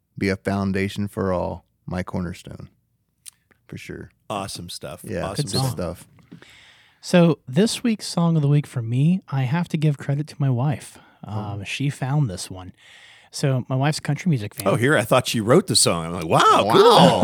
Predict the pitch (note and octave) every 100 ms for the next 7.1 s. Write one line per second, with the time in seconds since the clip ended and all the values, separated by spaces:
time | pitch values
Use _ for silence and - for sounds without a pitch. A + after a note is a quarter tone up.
0 | G3+ E3+ D#3+ E3 C#3 E3+ A#2 A#2+ B2+ D#3+
1 | F#3+ A#3 F#2+ - - - - D3+ B2 A#3
2 | G#3+ A#3+ G3+ D#3 - D3+ C#3 - C3+ -
3 | F3 F#3+ C#3 B2 C3 - A#2+ A#2+ A#2+ -
4 | - - _ B2 A2+ A2+ G#2+ - - G#3+
5 | C#4+ - F#3 G3+ G#3 D#3 E3+ D#3 C#3 C#3
6 | - - D#3 C#3 - C3+ B2+ B2+ - A#2
7 | G#2+